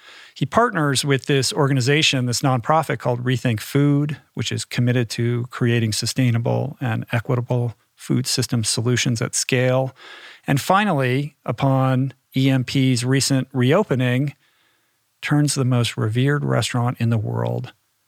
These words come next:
plant-based. A restaurant where every meal enjoyed pays for five meals freely provided to those in need.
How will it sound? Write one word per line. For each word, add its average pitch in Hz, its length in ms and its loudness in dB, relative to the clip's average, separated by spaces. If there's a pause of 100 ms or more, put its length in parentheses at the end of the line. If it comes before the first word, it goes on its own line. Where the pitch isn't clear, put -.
(220)
plant-based. - 840 -6 (440)
A - 80 -2
restaurant 120 540 0
where 120 340 0
every 175 300 2
meal 135 280 2
enjoyed 117 480 0
pays 113 260 -2
for 120 200 -4
five 139 360 0
meals 113 340 -2
freely 147 380 2
provided 117 500 0
to - 100 -4
those 113 300 -4
in - 140 -4
need. - 400 -8